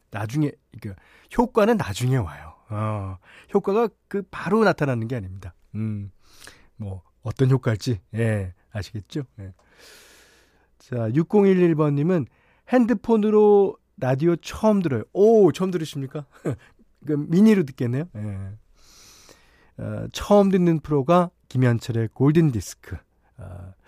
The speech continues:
저녁에 치킨집 하느라고 지금 자야 하는데 이게 노래 듣느라고 못 자고 있어요. 책임져요.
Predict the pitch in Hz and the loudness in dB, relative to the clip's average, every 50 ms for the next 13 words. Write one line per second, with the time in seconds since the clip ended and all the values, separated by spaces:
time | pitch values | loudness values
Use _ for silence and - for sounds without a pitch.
0 | - - - - _ - 123 127 143 165 190 185 _ - - - _ - 226 208 | -20 -20 -20 -10 _ -2 2 2 4 2 2 0 _ -12 -12 -12 _ -2 -2 -2
1 | - - 202 180 - - 170 156 151 143 147 139 139 139 135 - - - 147 147 | -2 -4 -8 -8 -6 -6 -6 -6 -4 -6 -6 -6 -6 -8 -8 -8 -14 -10 -8 -8
2 | 151 - - - - 120 127 135 139 135 123 127 123 113 104 101 92 98 95 95 | -8 -8 -12 -8 -4 -2 0 2 2 0 0 -2 -2 -4 -6 -8 -10 -14 -16 -18
3 | _ _ _ _ _ _ _ - 127 160 196 175 151 143 165 170 160 160 156 151 | _ _ _ _ _ _ _ -4 0 0 2 4 4 6 6 6 6 4 4 4
4 | 143 135 123 123 131 139 131 - _ _ _ - 131 143 143 - - 143 113 101 | 2 2 0 -2 -4 -6 -8 -10 _ _ _ 0 0 0 0 0 -2 -6 -4 -4
5 | 92 - - - 98 98 - _ _ _ _ _ - - _ 175 151 143 127 - | -10 -12 -14 -18 -18 -18 -20 _ _ _ _ _ -20 -6 _ -4 -4 -4 -6 -10
6 | 110 | -16